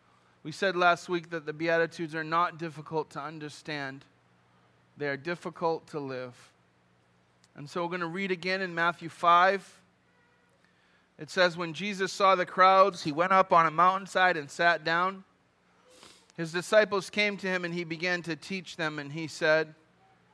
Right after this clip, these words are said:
'Blessed are the poor in spirit,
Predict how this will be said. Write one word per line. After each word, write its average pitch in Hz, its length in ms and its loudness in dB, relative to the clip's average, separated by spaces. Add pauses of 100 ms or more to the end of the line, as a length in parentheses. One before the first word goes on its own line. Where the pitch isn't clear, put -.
(340)
'Blessed 196 880 2
are 165 200 -2
the 151 120 -6
poor 196 520 -4
in 165 180 -8
spirit, 175 680 -6